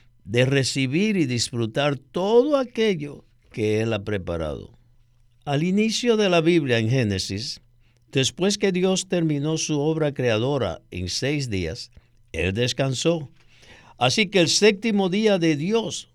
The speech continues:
fue el primer día del hombre. Por ende,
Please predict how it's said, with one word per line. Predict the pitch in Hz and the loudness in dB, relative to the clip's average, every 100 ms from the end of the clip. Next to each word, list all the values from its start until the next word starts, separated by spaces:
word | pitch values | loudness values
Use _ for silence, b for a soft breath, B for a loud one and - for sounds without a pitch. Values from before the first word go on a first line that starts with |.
| _ | _
fue | - 165 | 0 4
el | 208 | 4
primer | 202 165 165 185 180 | 2 -2 0 0 -2
día | 156 214 262 196 | -2 -2 0 0
del | 135 113 | 0 2
hombre. | 107 90 87 104 _ b b b b | 0 -2 -6 -10 _ b b b b
Por | - 123 | 0 6
ende, | 160 160 120 147 | 6 4 -2 -6